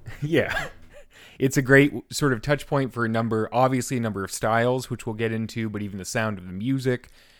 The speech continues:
And, and I'm sure the social structures, like, I don't, I don't, obviously I don't attend high school anymore. Thank God.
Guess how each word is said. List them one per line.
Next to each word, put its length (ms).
And, 380
and 180
I'm 100
sure 240
the 80
social 340
structures, 600
like, 160
I 80
don't, 320
I 100
don't, 400
obviously 380
I 20
don't 180
attend 300
high 140
school 320
anymore. 520
Thank 200
God. 420